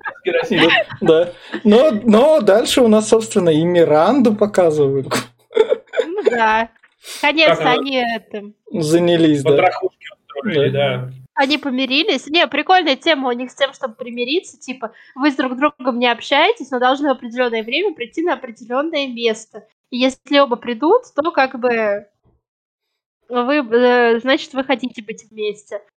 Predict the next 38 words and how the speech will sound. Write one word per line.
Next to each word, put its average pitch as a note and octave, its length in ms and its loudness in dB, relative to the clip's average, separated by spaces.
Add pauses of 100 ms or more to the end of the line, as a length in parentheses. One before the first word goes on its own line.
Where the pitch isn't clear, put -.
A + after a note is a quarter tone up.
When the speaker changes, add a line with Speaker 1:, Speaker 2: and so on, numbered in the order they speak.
(120)
Speaker 3:
Но, C4 100 -2
по-моему, F#4 380 0
это D#4 180 0
какое-то D4 320 -2
давление C#4 440 2
на B3 280 0
жалость. A3+ 560 0
Ну, C4 100 -4
типа, B3 340 -8 (220)
а, A#3+ 220 4
прикинь, C4 360 -6
ты, A#3 140 -10
ты C#4 100 -10
такой C4+ 240 -4
сидишь D#4 340 -2
дома, B3+ 240 0
думаешь: A#3 420 -10
"Блин, B3+ 260 -4
вообще A#3 300 -2
идти D4 200 -6
не B3 100 -6
хочется, D#4 520 -4
но A#3 120 -14
как C#4 200 -6
же B3+ 80 -2
он A#3 80 -6
там A3+ 200 -4
будет B3+ 260 -4
один A#3 300 -2
стоять, A3+ 540 -2
грустить?" A3 640 -18 (420)
Speaker 1:
А F#3 140 4
в - 80 -12
том-то G#3 240 0
и G#3 80 0
дело, F#3+ 200 2
что E3 160 -8
да, F3+ 200 4